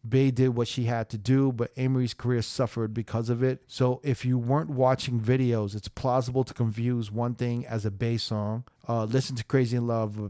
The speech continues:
picture Amerie. Do the same thing for J-Lo's Get Right and for Toni Braxton's Take This Ring Off. Rich was handing out Amerie sound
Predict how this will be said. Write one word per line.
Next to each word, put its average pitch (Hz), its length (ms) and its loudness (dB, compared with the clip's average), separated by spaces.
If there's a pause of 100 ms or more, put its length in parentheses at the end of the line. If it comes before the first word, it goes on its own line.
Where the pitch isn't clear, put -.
picture 131 300 -2
Amerie. 113 560 -2 (260)
Do 123 120 2
the 120 100 2
same 123 260 0
thing 120 140 -2
for 110 140 -2
J-Lo's 113 420 -2
Get 110 200 -4
Right 104 320 -6 (260)
and 107 100 -4
for 123 60 -2
Toni 123 300 2
Braxton's 113 520 -2
Take 123 220 -4
This - 180 -6
Ring 113 220 -2
Off. 101 340 -8 (420)
Rich 127 220 -2
was 113 120 -2
handing 123 360 0
out 117 320 -2 (240)
Amerie 120 380 0
sound 113 500 -2